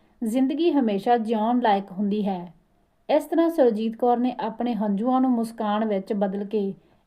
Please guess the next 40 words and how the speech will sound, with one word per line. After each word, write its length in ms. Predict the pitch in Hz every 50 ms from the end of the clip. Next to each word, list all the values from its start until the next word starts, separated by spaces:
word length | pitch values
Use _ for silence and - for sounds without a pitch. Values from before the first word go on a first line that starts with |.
| _
ਇੱਕ 240 | - 247 285 285 330
ਨਵੀਂ 380 | 294 262 226 220 214 220 254 254
ਸ਼ੁਰੂਆਤ 480 | 240 - 240 208 202 196 202 208 208
ਕੀਤੀ, 440 | 214 - 214 208 - - 196 185 185 - - _ _ _ _ _ _ _ _ _ _ -
ਜਿੱਥੇ 340 | 247 269 269 - 339 349 339
ਉਸ 180 | 294 269 262
ਦੇ 140 | 262 294 311
ਸੁਪਨਿਆਂ 440 | 294 302 247 220 - 233 233 240 247
ਦਾ 120 | 240 254
ਘਰ 280 | 247 254 262 240 208 214
ਫਿਰ 260 | 208 - 233 226 226
ਤੋਂ 160 | 226 269 269
ਜ਼ਿੰਦਾ 400 | 254 214 220 202 202 196 226 226
ਹੋ 160 | 226 226 208 196
ਗਿਆ। 280 | 196 196 190 175 160 170 - _ _ _ _ -
ਇਹ 160 | 262 294 311
ਸਵਾਲ 380 | 294 - 277 240 220 220 220 226
ਸਿਰਫ 360 | 226 - 240 226 233 233 - - -
ਇੱਟਾਂ 300 | 220 240 - - 294 294
ਤੇ 160 | 285 302 294
ਪੱਥਰ 420 | 285 294 - - - - 226 214 214
ਦਾ 160 | 233 240 226
ਨਹੀਂ 260 | 202 190 208 233 233
ਹੈ, 260 | 208 208 196 190 170 - _ _ _ _ _ _ _ _ _ -
ਬਲਕਿ 400 | 220 254 269 277 285 339 339 311
ਰਿਸ਼ਤਿਆਂ 400 | 277 247 - - - 269 277 285
ਦੇ 160 | 277 311 285
ਸੱਚੇ 420 | - - 220 208 - - 262 269
ਪਿਆਰ 380 | 277 277 247 220 202 196 196 196
ਦਾ 180 | 196 220 226
ਹੈ। 280 | 214 208 202 190 185 190 - _ _ _ _ _ _ _ _ _ _ _ _ _ _ _ _ _
ਸੋ 240 | - - - 302 320 320
ਦੋਸਤੋ, 400 | 294 330 330 320 320 - 349 320
ਇਹ 140 | 262 233 233
ਸੀ 160 | 233 - 277
ਆਪਣੀ 400 | 254 226 208 226 226 233 226 208
ਅੱਜ 140 | 196 185 208
ਦੀ 160 | 190 226 226
ਕਹਾਣੀ। 560 | 226 254 226 220 247 240 226 220 220 226 220 226 - _ _ _ _ _ -
ਮੈਂ 220 | 247 262 285 294